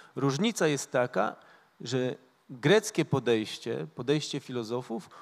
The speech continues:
uświęciło, e, zmysł wzroku. I przez to też wszystko to,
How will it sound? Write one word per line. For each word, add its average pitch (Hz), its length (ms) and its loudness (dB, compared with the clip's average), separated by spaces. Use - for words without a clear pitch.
uświęciło, 180 1040 0
e, - 40 -12
zmysł 147 800 0
wzroku. 113 720 -2
I 135 80 -6
przez 190 340 0
to 160 140 0
też - 460 -2
wszystko - 460 -2
to, 135 500 4